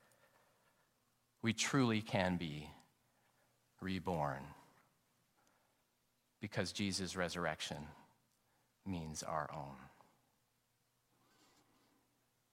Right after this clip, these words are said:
Paul's encounter with the risen Jesus fundamentally transformed him into a new person. That's the moral of the story and why the resurrection is so crucial, because if God can raise someone like Paul from the dead,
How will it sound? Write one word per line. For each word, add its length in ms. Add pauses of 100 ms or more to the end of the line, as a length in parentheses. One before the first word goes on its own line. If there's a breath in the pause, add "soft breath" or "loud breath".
(580)
Paul's 420
encounter 560
with 160
the 80
risen 320
Jesus 380
fundamentally 640
transformed 680
him 300
into 260
a 60
new 200
person. 580
That's 380
the 100
moral 360
of 100
the 100
story 520 (520 soft breath)
and 120
why 120
the 100
resurrection 680
is 140
so 240
crucial, 720
because 320
if 160
God 380
can 160
raise 240
someone 400
like 240
Paul 280
from 260
the 80
dead, 340